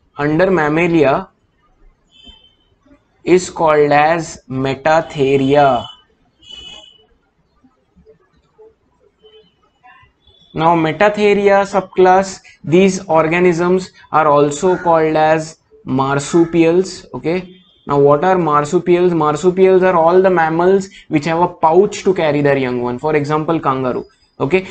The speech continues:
so again, all the people who are studying from their textbooks, this word Metatheria is not given in the textbook. It is just for your understanding.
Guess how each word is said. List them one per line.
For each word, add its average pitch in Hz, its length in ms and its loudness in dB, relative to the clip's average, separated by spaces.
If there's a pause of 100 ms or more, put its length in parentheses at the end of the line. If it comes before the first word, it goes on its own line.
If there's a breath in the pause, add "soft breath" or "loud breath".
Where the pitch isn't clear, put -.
(120)
so 190 320 0
again, 180 380 2
all 165 260 0
the 185 80 0
people 185 480 2
who 170 160 0
are 175 80 0
studying 175 320 -2
from 170 180 -2
their 170 120 -2
textbooks, 180 540 0 (260 loud breath)
this 156 200 0
word 165 260 2
Metatheria 175 720 0
is 165 100 0
not 160 260 -2
given 165 240 0
in 165 100 0
the 165 100 -2
textbook. 170 500 -2 (140)
It 147 120 -4
is 156 140 0
just 160 220 -2
for 170 220 -2
your 165 160 0
understanding. 165 840 -2